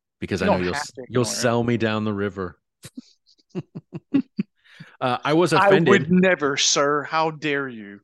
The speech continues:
Speaker 1: I know. I was offended by this question. Art is the most useful major.
Speaker 2: Mm-hmm. I, I, I did that particularly out there.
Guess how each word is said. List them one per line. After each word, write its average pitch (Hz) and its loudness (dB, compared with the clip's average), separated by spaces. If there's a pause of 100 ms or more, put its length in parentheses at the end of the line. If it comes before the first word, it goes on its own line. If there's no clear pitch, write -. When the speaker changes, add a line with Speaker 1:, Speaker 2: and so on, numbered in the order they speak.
(140)
Speaker 1:
I 101 -4
know. 90 -8
I 113 -2
was 135 2
offended 131 -2
by 104 0
this 110 -6
question. 82 -8 (160)
Art 117 0
is 90 -6
the 90 -6
most 87 -6
useful 85 -8
major. 78 -8 (380)
Speaker 2:
Mm-hmm. 143 -4 (500)
I, 160 0
I, 165 0 (100)
I - 0
did 240 -4
that 254 0
particularly 196 -4
out 113 -8
there. 98 -8